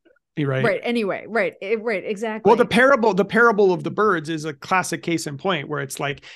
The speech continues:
Speaker 1: Galileo thinks he's creating this clever parable that's very easily readable and you'll get the point of what I'm saying.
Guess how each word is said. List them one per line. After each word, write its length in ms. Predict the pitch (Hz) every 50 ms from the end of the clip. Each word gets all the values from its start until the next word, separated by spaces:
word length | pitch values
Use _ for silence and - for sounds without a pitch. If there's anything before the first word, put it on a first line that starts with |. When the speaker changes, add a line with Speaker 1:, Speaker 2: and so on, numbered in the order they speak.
| - _
Speaker 1:
Galileo 420 | - 175 190 220 226 208 214 208 196
thinks 280 | 190 - 196 - -
he's 180 | - 185 143 - _ - -
creating 300 | - - 185 185 190 180
this 120 | 170 151 -
clever 340 | - - 180 190 175 165
parable 460 | 156 - - 170 175 165 139 135 135 135
that's 220 | 139 139 - -
very 520 | 147 135 156 170 180 185 185 151 147 - - - - _ _ _ -
easily 400 | 190 208 208 185 190 175 165 151
readable 500 | 143 151 185 202 160 151 127 139 135 135
and 140 | 135 139 139
you'll 160 | 147 143 143
get 320 | 135 - 190 214 208 - -
the 40 |
point 320 | 139 - - 190 175 147 156
of 100 | 143 135
what 120 | 151 151 143
I'm 120 | 139 139
saying. 400 | - - 180 170 147 135 127